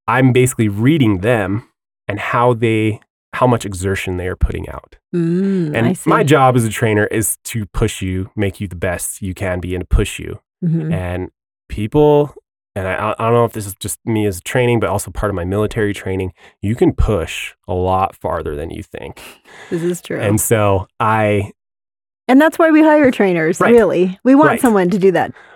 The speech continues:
Speaker 1: Right. And so I use that perceived rate of exertion and just, just being in tune with that person,
Speaker 2: Mm-hmm.
Speaker 1: you know, emotionally and stuff, and reading them. And then I, I push it up, and then they can do it.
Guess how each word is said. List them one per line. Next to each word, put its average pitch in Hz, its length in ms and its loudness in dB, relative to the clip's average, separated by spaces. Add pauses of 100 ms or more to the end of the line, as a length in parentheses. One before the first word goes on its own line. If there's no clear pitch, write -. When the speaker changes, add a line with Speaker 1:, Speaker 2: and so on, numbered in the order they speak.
Speaker 1:
Right. 101 240 0
And 139 140 4
so 175 140 4
I 160 100 6
use 175 320 4
that 104 300 0 (200)
perceived 143 320 2
rate 156 160 6
of 127 80 4
exertion 175 500 2
and 135 120 6
just, 127 240 2
just 123 240 0 (520)
being 170 200 4
in 139 120 6
tune 143 260 4
with 139 120 4
that 127 200 0
person, 123 600 4
Speaker 2:
Mm-hmm. 180 340 0
Speaker 1:
you 117 60 2
know, 104 260 0 (540)
emotionally 123 560 4
and 123 100 4
stuff, 135 360 -2 (360)
and 104 260 0
reading 127 320 4
them. 127 300 2 (1040)
And 107 160 0
then 104 100 2
I, 101 120 0 (120)
I 113 80 -2
push - 280 -2
it 120 60 -2
up, 104 240 -2
and 104 120 0
then 101 100 0
they 101 120 -4
can 92 160 -10
do 131 160 -4
it. - 100 -12